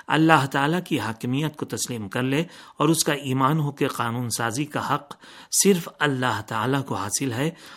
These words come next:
تو پھر ظالم طاقتوں کی تسلط پسندی کے تمام راستے بند ہو جائیں گے، جس کے نتیجے میں انسان کی زندگی امن و آشتی سے لبریز ہو جائے گی، کیونکہ اللہ تعالیٰ کا متلاشی انسان کہ جو پروردگار کو محبت و رحمت کا مظہر جانتا ہے،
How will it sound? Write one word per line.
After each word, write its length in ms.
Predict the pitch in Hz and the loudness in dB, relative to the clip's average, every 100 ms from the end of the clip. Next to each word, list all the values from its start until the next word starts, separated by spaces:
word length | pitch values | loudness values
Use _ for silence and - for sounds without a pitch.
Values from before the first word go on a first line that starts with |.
| - | -4
تو 120 | 160 | -2
پھر 220 | 139 196 | 2 4
ظالم 500 | 170 123 127 139 175 | 2 2 2 2 0
طاقتوں 500 | 151 120 117 110 151 | 0 -4 -4 -6 -6
کی 100 | 143 | -6
تسلط 520 | 135 120 - 117 113 117 | -6 -8 -6 -6 -8 -6
پسندی 420 | 107 117 120 147 | -8 -6 -6 -6
کے 100 | 127 | -6
تمام 480 | - 120 123 147 127 | -4 0 2 2 -2
راستے 500 | 98 92 - 120 127 - - - - | -4 -6 -4 -6 -6 -10 -20 -16 -4
بند 320 | 131 127 101 | 2 2 0
ہو 140 | 95 | -4
جائیں 380 | 104 104 104 104 | -4 -4 -4 -4
گے، 140 | 135 175 - - - | -6 -6 -10 -20 -2
جس 220 | 170 - | 0 2
کے 80 | 185 | 0
نتیجے 440 | 156 156 151 170 | 0 -2 -2 0
میں 160 | 160 143 | 0 -2
انسان 420 | 127 123 135 143 | -2 -2 -2 -4
کی 120 | 131 | -4
زندگی 500 | 113 113 113 110 139 | -4 -4 -4 -4 -4
امن 200 | 113 104 | -4 -4
و 40 | |
آشتی 380 | 101 101 - - | -6 -6 -8 -6
سے 260 | 139 139 151 - - - 131 | -4 -2 -2 -4 -18 -6 0
لبریز 460 | 135 143 165 131 | 2 6 4 4
ہو 80 | 120 | -2
جائے 260 | 110 107 117 | -4 -4 -4
گی، 200 | 127 151 | -6 -10
کیونکہ 480 | - 156 165 147 143 | -6 -4 -2 -4 -4
اللہ 400 | - 113 117 107 101 | -6 -6 -4 -4 -6
تعالیٰ 360 | 113 107 110 135 | -4 -2 -2 -4
کا 120 | 135 113 | -6 -8
متلاشی 580 | 98 107 101 98 110 | -8 -8 -8 -8 -8
انسان 420 | 101 98 117 135 151 - - - | -8 -6 0 0 0 -8 -20 -6
کہ 120 | 147 | 0
جو 120 | 143 | 2
پروردگار 640 | 156 139 131 127 127 131 143 | 2 2 2 0 0 2 0
کو 180 | 135 127 | 0 -4
محبت 500 | 101 104 113 123 110 | -4 -4 -2 -2 -2
و 20 | |
رحمت 360 | 104 101 135 | -6 -6 -8
کا 120 | - 104 | -8 -8
مظہر 320 | 101 101 104 | -6 -6 -8
جانتا 500 | 98 101 101 127 117 | -6 -6 -4 -2 -2
ہے، 160 | 143 | -2